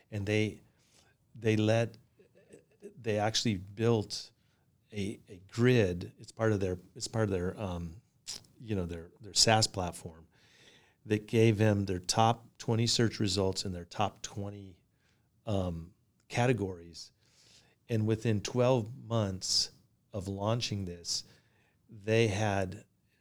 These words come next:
using this system of A I powered data, um, they leapfrogged over all their competitors, were number one search in Google, and also they had,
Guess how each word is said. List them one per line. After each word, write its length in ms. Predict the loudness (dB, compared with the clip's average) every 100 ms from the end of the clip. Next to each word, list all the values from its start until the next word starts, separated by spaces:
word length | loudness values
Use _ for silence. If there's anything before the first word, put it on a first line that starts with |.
| _ -6
using 440 | -2 2 2 2
this 400 | 0 0 0 -2 -6
system 680 | 0 2 2 0 -4 -6 -12 -20
of 80 | -20 _ _
A 180 | 0 0
I 160 | 0 -4
powered 580 | -8 -6 -4 -2 -4 -8 -4
data, 460 | 0 0 -2 -8 -14 _ _ _ _ _ _ _ -6
um, 440 | -2 -2 -2 -6 -12
they 100 | -16
leapfrogged 720 | -12 -10 -8 -2 0 0 -2
over 320 | -2 0 2
all 140 | 2 2
their 80 |
competitors, 680 | 0 -4 -8 -6 -4 -4 -6
were 60 | -10
number 280 | -8 -6 -6
one 200 | -6 -4
search 560 | -2 0 -2 -4 -8 -12 _ _ _
in 100 | -20 -6
Google, 500 | -2 0 0 -2 -8 _ _ _ _ _
and 140 | -8 -4
also 640 | 0 0 2 2 2 0 -4 -14 _ _ -6
they 160 | 2 4
had, 300 | 4 0